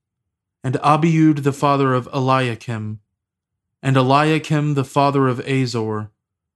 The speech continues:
and Azor the father of Zadok, and Zadok the father of Achim,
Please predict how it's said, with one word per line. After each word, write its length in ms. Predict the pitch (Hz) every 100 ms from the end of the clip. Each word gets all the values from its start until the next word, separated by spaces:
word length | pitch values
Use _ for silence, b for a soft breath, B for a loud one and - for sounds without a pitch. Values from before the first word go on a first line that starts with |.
| _ _ _ _ -
and 140 | 127
Azor 580 | 143 151 160 151 156 156
the 100 | 139
father 440 | - 143 139 135
of 140 | 131 120
Zadok, 640 | 127 117 123 117 - _ _ _ _ _ _ _ _ _ -
and 180 | 131 123
Zadok 580 | 131 123 139 147 147
the 120 | - 123
father 420 | 143 139 139 131
of 120 | 123 131
Achim, 680 | 127 - 147 127 113 113